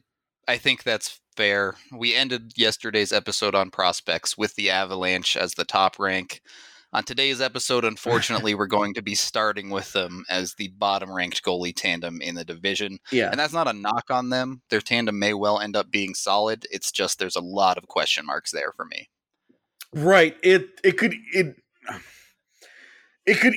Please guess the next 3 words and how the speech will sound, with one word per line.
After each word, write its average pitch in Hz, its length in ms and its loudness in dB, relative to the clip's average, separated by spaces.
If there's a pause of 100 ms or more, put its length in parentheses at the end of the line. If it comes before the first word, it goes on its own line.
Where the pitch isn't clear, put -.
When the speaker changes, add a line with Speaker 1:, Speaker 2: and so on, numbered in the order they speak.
Speaker 2:
easily 175 960 4 (420)
be, 123 640 6 (1800)
uh, 101 680 4